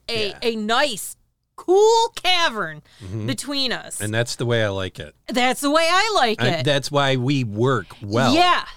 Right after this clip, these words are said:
Speaker 1: yeah.
Speaker 2: You know, I just
Speaker 1: Yep.
Speaker 2: Yeah, yeah. I've always had a temperature problem. I
Speaker 1: You've,
Speaker 2: remember playing as a
Speaker 1: you've
Speaker 2: kid.
Speaker 1: always been hot.
Speaker 2: I remember playing as a kid,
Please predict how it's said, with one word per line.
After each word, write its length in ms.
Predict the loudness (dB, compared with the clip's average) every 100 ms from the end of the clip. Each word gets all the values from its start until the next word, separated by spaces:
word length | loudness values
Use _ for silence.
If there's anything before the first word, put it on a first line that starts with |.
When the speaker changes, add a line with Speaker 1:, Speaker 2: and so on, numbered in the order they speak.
| -16
Speaker 1:
yeah. 460 | -6 -2 0 -2 -6
Speaker 2:
You 60 | -10
know, 240 | -10 -14 _ _
I 180 | -6 -6
just 420 | -6 -6 -8 -10 _ _ _ _ _
Speaker 1:
Yep. 220 | -6 -6 -6 _ _ -6
Speaker 2:
Yeah, 280 | -6 -6 -16
yeah. 220 | _ -16 -10 -2
I've 200 | -2 0
always 360 | 0 0 -2
had 420 | -2 -2 0 -4 -8 _
a 140 | -10
temperature 540 | -8 -10 -8 -8 -8 -10
problem. 560 | -10 -12 -12 -16 -20 _ _ _ _
I 60 | -2
Speaker 1:
You've, 80 | 0
Speaker 2:
remember 340 | 2 2 2
playing 440 | 0 0 0 2 0
as 80 | 2
a 20 |
Speaker 1:
you've 120 | 2
Speaker 2:
kid. 100 | 2
Speaker 1:
always 320 | 4 2 0 -6
been 140 | -10
hot. 1000 | -12 -16 -18 -20 -20 -20 -18 -16 -14 -14 -12
Speaker 2:
I 140 | -2 2
remember 460 | 2 2 2 2 2
playing 400 | 2 2 4 2
as 140 | 0
a 80 | -2
kid, 400 | 0 0 0